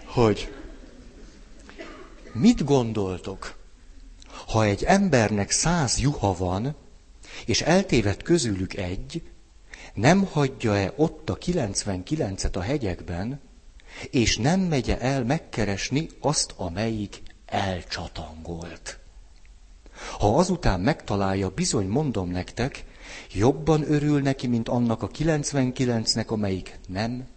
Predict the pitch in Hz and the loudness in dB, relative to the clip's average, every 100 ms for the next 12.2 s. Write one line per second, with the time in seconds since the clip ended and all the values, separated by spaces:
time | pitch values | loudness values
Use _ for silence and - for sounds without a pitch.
0 | - 87 87 87 90 - - - 76 73 | -12 -8 -8 -8 -10 -12 -18 -14 -12 -12
1 | 80 - - - - - - - - - | -14 -18 -20 -20 -20 -20 -20 -18 -14 -12
2 | - - 175 175 147 143 131 - 92 131 | -8 0 4 6 6 4 2 2 2 2
3 | 160 147 127 120 117 - 110 107 107 - | 2 2 2 0 0 2 2 0 -4 -2
4 | 95 113 - 110 104 101 92 92 - 139 | -2 -2 -2 -2 -2 -2 -2 -6 -4 0
5 | 160 147 123 - - 110 110 101 98 - | 0 -2 -4 -4 -2 2 2 2 0 0
6 | - - 87 80 78 - - - - - | 0 0 -2 -4 -10 -18 -20 -20 -20 -20
7 | - - 90 - - 80 80 78 - 78 | -20 -10 -8 -6 -8 -8 -10 -12 -14 -12
8 | - - 95 - - - - - - - | -12 -12 -16 -18 -20 -20 -20 -20 -20 -20
9 | - - - - - - - - - - | -20 -20 -20 -20 -20 -20 -20 -20 -20 -20
10 | - - - - - - - - - - | -20 -20 -20 -20 -20 -20 -18 -18 -16 -16
11 | - 110 98 - 151 156 - 127 113 104 | -4 -2 -2 0 0 0 -2 -2 -2 -4
12 | - | -8